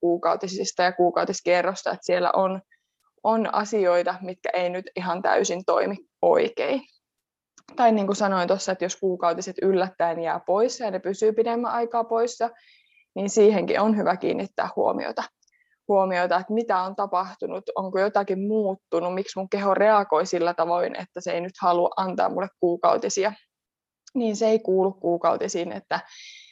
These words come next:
ne yhtäkkiä jää poissa. Tai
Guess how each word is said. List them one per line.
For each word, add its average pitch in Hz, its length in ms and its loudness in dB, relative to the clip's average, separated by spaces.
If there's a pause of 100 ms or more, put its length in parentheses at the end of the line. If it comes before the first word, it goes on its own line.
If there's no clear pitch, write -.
(500)
ne 180 80 4
yhtäkkiä 190 540 4
jää 170 220 6
poissa. 170 500 2 (160)
Tai 180 360 2